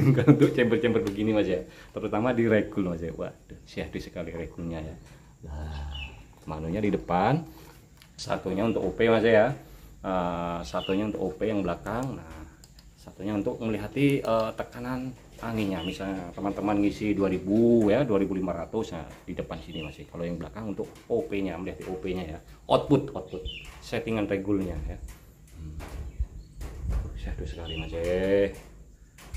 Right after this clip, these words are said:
Nah, daripada berlama-lama, teman-teman, nah, cari sasaran dulu nih apa, ya. Hmm, kayaknya yang ekstrim sedikit lah, ya. Seperti biasa, Mas, ya.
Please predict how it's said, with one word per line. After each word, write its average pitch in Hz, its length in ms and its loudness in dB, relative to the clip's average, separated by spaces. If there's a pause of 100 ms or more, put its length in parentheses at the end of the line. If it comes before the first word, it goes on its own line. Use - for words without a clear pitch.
(400)
Nah, 85 240 -16
daripada 92 440 -6
berlama-lama, 90 560 -4
teman-teman, 85 400 -4
nah, 82 120 -4 (120)
cari 85 240 -6
sasaran 95 400 0
dulu 98 200 2
nih 104 120 2
apa, 107 400 2
ya. 85 160 0 (640)
Hmm, 95 320 -2
kayaknya 117 320 8
yang 139 200 10 (200)
ekstrim 160 320 6
sedikit 156 320 10
lah, 110 80 12
ya. 98 160 10 (1800)
Seperti 120 480 8
biasa, 107 320 6
Mas, 101 160 4
ya. 92 240 2